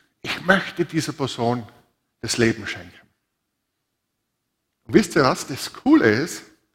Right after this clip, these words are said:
dass die Bibel sagt, dass Gott genau das getan hat mit jedem von uns.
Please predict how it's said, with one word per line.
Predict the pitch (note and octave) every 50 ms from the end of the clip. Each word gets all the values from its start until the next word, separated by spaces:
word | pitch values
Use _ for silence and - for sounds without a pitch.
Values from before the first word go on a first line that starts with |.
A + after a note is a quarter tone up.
| _ _ _ _ _ _ _ _ _ _ _ _ _ _ _ _ _ _ _ _ _ _ _
dass | - - -
die | - C3
Bibel | - E3 F#3+ G3 G3
sagt, | - - E3 D#3 - -
dass | C#3+ - - -
Gott | - - - - -
genau | - D3 C#3 C#3 C3+ C#3+
das | C#3 C#3+ B2 -
getan | - C#3 C3 B2 A#2 G2+
hat | A2 G#2+ -
mit | A#2 G#2+ F#2+
jedem | B2 B2 A#2+ B2+ G#2+
von | - - G#2 F#2+
uns. | F2 E2+ F2 F2+ - -